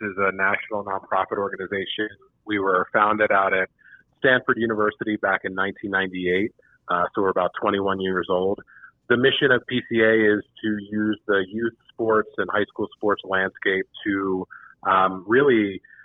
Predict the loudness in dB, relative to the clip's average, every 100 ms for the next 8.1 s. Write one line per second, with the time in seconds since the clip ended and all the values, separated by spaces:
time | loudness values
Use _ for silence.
0 | _ _ -6 -2 2 4 4 2 0 0
1 | 0 0 -2 -6 -6 -4 -4 -6 -8 -18
2 | _ _ -6 -6 -4 0 2 4 2 2
3 | 2 2 0 -4 -4 -8 _ -8 -2 -2
4 | -2 -8 -16 -4 -2 0 0 0 -2 0
5 | 0 0 -6 -2 0 0 2 2 2 0
6 | -4 0 2 4 2 -2 0 2 4 4
7 | 4 0 -6 -8 -8 -12 -2 0 0 -2
8 | -6